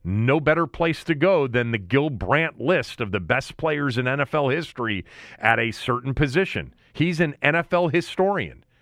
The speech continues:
Um, and Ken Houston was the number two safety of all time on Gil Brandt's list of the greatest safeties of all time.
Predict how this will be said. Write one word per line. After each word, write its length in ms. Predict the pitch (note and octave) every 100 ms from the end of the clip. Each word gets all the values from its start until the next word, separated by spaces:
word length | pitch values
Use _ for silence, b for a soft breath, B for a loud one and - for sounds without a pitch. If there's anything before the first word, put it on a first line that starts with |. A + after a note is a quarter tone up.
| b b b b b -
Um, 300 | B2 B2+ C3 -
and 480 | D3+ D3 D3 C#3 C3 b b b _ _ _ _ -
Ken 300 | - F#3+ G3+
Houston 720 | - A#3 - - G2 D#2+ A2 b b b b b b
was 340 | G#2 C3+ C3 G2+
the 120 | C#3
number 720 | C3 C3 C#3+ E3+ F#3+ G#3+ A3+ -
two 400 | - - G3+ G#3
safety 800 | - - G3 G#3 - A2+ F2+ F2+ _
of 180 | B2 A2 -
all 340 | - D3 D#3 E3+
time 800 | - - F#3+ D#3+ F2 C#2+ D2 - b b
on 220 | G#2+ B2
Gil 280 | G#2 A2 C#3+
Brandt's 560 | D3 G#2 A#2 B2 B2 -
list 380 | D#3 F#3 - -
of 120 | F2+
the 60 |
greatest 460 | F2+ E2+ F2 G#2+ -
safeties 640 | - G#3 - - B2+ - B B B
of 180 | - F#2+
all 160 | F2 D2+
time. 340 | - C2 -